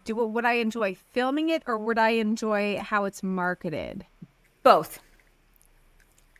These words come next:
Speaker 1: I would definitely enjoy filming it.
Speaker 2: <laughs>
Speaker 1: I think now more than I did back then, be-, just because I'm, I'm grown and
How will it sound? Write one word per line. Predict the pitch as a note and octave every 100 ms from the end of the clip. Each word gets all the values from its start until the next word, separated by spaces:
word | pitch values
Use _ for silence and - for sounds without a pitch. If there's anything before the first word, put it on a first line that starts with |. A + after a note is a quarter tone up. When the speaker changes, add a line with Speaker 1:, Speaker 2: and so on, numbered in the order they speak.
| _ G3+
Speaker 1:
I |
would | G#3 G3+
definitely | A#3+ A#3 E4 D4 C#4
enjoy | B3 A3+ A3
filming | F#3+ D3 C3+
it. | F#2 F#2 _ _ -
Speaker 2:
<laughs> | - B3 A#3 B3 - _ _ _ _ _ _ - - _ _ _ -
Speaker 1:
I | A#3
think | E4 E4
now | B3+ A#3+ B3
more | A#3+ A3 A3
than | G3+ F#3+
I | F#3
did | F#3 F3+
back | E3+ E3+
then, | F3 E3 F3
be-, | F3 E3
just | F3 -
because | G3+ - F#3 E3+
I'm, | E3+ D#3+ D#3+ D#3+ D#3 _
I'm | E3+ E3 E3
grown | E3+ E3 E3 E3+ F#3 A#3+ B3 _ _ _ _ -
and | F3 E3+ E3 E3 D#3+ E3